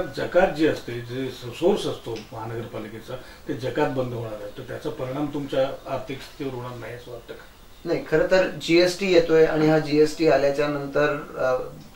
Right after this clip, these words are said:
Speaker 2: भारताच्या अर्थव्यवस्थेमध्येच आणि दैनंदिन आज जे कामकाज चाललंय त्याच्यामध्ये आमूलाग्र बदल होणार असं म्हटलं जातंय. आणि, अ, त्यामुळे पु-, सुरुवातीच्या काळामध्ये ह्या सगळ्या, अ,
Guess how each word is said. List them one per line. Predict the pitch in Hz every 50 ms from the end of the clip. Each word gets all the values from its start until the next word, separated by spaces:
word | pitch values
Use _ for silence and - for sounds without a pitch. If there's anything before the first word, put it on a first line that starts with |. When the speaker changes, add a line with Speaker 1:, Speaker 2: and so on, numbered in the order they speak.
| - - -
Speaker 2:
भारताच्या | 123 123 123 117 - 135 131 131 - 147 156
अर्थव्यवस्थेमध्येच | - - 165 - - 143 139 139 135 135 131 - - 147 147 143 135 127 135 156 185 - - - - - -
आणि | 131 120 123 127 131 131 127 127
दैनंदिन | - 120 117 127 131 131 139 151 160 156 160 165 165 170 - - - - - - - -
आज | - - 131 135 135
जे | 139 156
कामकाज | 151 147 139 135 - 151 147 147
चाललंय | 151 139 147 147
त्याच्यामध्ये | 143 139 147 147 147 151 147
आमूलाग्र | 139 139 143 139 143 139 143 147
बदल | 135 135 131 135 135
होणार | 127 127 127 123 120
असं | 120 110 - 120
म्हटलं | 113 110 - 113 110 107
जातंय. | 107 104 - - - - - - - - - - - - -
आणि, | - - 127 139 147 151 151 151 151 151 151 151 151 151 - - 151
अ, | 156 147 135 131 127 127 127 127 127 127 - - - 151 143 139
त्यामुळे | - 139 131 135 139 139 143 147 147 143 143 143 - - - - - -
पु-, | 156 156
सुरुवातीच्या | 156 - 151 147 170 196 196 202 190 - 196
काळामध्ये | - 151 143 135 135 131 131 123 131 131 131
ह्या | 135 143 139
सगळ्या, | - 151 - 135 135 139 139 135 - - - - - - - - -
अ, | - 127 127 123 123 123 120 120 120 117